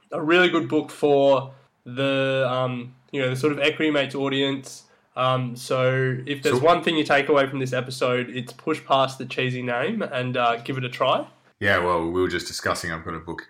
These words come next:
Speaker 2: very much in that, at that same vein. So my question with Millennial Money, though, it sort of sounds like it's, uh, targeted towards personal finance rather than investing. I,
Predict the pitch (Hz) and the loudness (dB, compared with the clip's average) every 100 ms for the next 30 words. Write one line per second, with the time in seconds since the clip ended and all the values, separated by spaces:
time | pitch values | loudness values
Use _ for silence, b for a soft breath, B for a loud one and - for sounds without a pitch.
0 | _ 85 85 80 80 - 80 80 78 - | _ -2 0 0 -4 -8 -10 -10 -12 -8
1 | 80 76 78 - 76 76 78 76 - 101 | -10 -6 -10 -8 -10 -10 -10 -10 -4 0
2 | 95 95 104 - 170 - 117 98 90 90 | 0 0 -2 2 2 2 0 0 -2 -2
3 | 87 87 82 82 90 87 80 78 - 98 | -4 -4 -4 -6 -6 -4 -4 -4 -4 -4
4 | 95 95 87 87 82 87 82 - b b | -4 -4 -6 -4 -6 -6 -8 -10 b b
5 | b 82 82 80 95 87 85 82 - 85 | b -8 -6 -4 -2 -2 -2 -4 -4 -4
6 | 80 80 80 80 - 92 90 87 76 - | -4 -2 -4 -6 -4 -4 -4 -8 -8 -2
7 | 85 87 78 - 82 80 78 80 78 87 | 0 2 -2 -6 -4 -4 -4 -10 -6 -4
8 | 85 - 78 92 92 80 | -4 -6 -8 -8 -6 -4